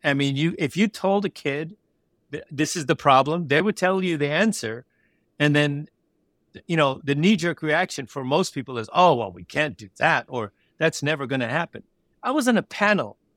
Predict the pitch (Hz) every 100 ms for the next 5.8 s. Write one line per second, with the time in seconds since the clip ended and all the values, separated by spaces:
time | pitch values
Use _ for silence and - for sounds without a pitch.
0 | _ _ _ _ - 196 202 190 - 175
1 | 175 - 156 170 170 117 110 - 147 131
2 | 131 127 120 117 123 _ _ _ _ -
3 | 156 - 147 160 240 233 208 180 214 196
4 | 170 - 165 147 156 160 127 117 123 -
5 | 143 131 - 127 117 - 117 110